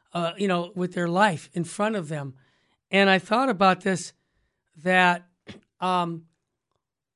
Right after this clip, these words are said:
the idea that the new life that comes after death, whether we, we're judged by our Lord, we either have a couple options. We either go to heaven, which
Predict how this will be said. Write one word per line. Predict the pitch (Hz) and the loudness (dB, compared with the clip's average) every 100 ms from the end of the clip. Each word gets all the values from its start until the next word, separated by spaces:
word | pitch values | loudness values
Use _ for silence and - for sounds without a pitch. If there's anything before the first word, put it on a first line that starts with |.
| _ | _
the | 165 202 | -8 0
idea | 202 185 208 254 285 202 - _ _ _ | 0 0 0 0 2 0 -4 _ _ _
that | 160 139 175 175 175 170 165 _ _ _ _ _ _ _ _ _ _ _ _ _ _ - | -20 -6 0 2 2 2 -4 _ _ _ _ _ _ _ _ _ _ _ _ _ _ -8
the | 175 | -4
new | 202 254 | -2 -2
life | 196 202 214 - | 0 0 0 -4
that | 175 175 | -12 -8
comes | 202 214 202 - - | -2 -2 -2 -8 -6
after | 185 180 - 165 | -4 -4 -6 -12
death, | 139 190 175 - - _ _ _ _ _ _ - | -2 0 0 -2 -16 _ _ _ _ _ _ -6
whether | 180 180 180 175 | -4 -2 -4 -6
we, | 180 180 | -8 -8
we're | 180 165 | -8 -8
judged | 147 170 202 220 175 - | -4 2 4 4 -4 -4
by | 190 190 | -2 0
our | 196 | 0
Lord, | 185 165 160 175 170 _ _ _ _ _ _ | -2 -2 -2 -4 -10 _ _ _ _ _ _
we | 175 185 | -6 -4
either | 190 196 185 165 - _ _ _ | -4 -4 -2 -4 -10 _ _ _
have | 175 165 | -4 -4
a | |
couple | 170 196 - | -2 -2 0
options. | 202 220 - 151 147 | 0 0 -4 -12 -6
We | 180 | -4
either | 185 175 170 - _ _ _ | -2 -4 -6 -12 _ _ _
go | 185 | -2
to | 185 | -2
heaven, | 139 220 269 208 | 4 4 4 0
which | 180 - | -2 -4